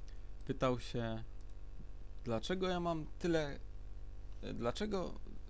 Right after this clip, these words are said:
skąd te czwórki na moim kanale? Otóż powiem tylko tyle. Fallout jest jedną z moich czterech ulubionych gier.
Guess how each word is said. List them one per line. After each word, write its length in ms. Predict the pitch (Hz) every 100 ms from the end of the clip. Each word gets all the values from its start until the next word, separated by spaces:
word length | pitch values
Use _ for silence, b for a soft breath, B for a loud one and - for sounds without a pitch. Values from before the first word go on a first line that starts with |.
| -
skąd 540 | - - 214 277 - -
te 240 | 170 160
czwórki 680 | - - 190 160 - 110 101
na 420 | 98 98 101 104 - - -
moim 220 | 107 101
kanale? 480 | - 104 101 98 98 - - - B B B B B B B B B B B - - - -
Otóż 640 | - 151 156 151 - - - - - - - -
powiem 280 | 135 147 135
tylko 280 | 127 117 110
tyle. 340 | - 104 107 - - - - - - - - - - - - - - -
Fallout 600 | - 160 165 151 175 185 - - - -
jest 240 | 117 107
jedną 520 | 131 151 127 123 139 170 156 - - - -
z 100 | 113
moich 400 | 113 113 110 -
czterech 540 | - - 143 139 135 131
ulubionych 580 | 123 117 117 113 110 107
gier. 380 | 110 101 -